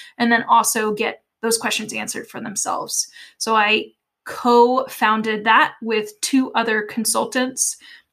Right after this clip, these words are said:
uh, one in California and, and one in New York City slash Connecticut. Um, and we are, like I said, we're grow-, growing slowly, but you can find us online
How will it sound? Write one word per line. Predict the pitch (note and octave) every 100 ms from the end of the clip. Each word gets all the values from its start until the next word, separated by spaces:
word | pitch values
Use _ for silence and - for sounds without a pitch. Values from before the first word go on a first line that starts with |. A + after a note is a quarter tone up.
| _
uh, | - G#3+ G#3
one | G#3+ A#3
in | A3+
California | - A#3 A#3+ C#4 C#4+ D4
and, | C#4 B3 A3+ A3+
and | A#3+ A3
one | G#3+ G#3+
in | G#3+
New | G#3+
York | G3+ G3+ -
City | - A#3 A#3 A#3
slash | - G#3+ G3+ -
Connecticut. | - A#3 C4 C4+ C4 C4 - - - - - -
Um, | - A3 G#3+ G#3+ -
and | G#3+ G3+ G3+ G3+ - - _ _ _ G#3+
we | G#3+
are, | G#3+ G#3 G3+ - - -
like | G#3
I |
said, | G#3+ D4 A3+
we're | G#3
grow-, | G#3 G#3+ G#3 -
growing | A#3 A#3+ B3+ B3+ A#3+
slowly, | - C#4+ A#3 G#3+
but | A#3
you | A#3 B3
can | D4+
find | D4 A#3 A3+ A#3
us | A#3+
online | C4+ C4 G#3 G#3 A#3 B3+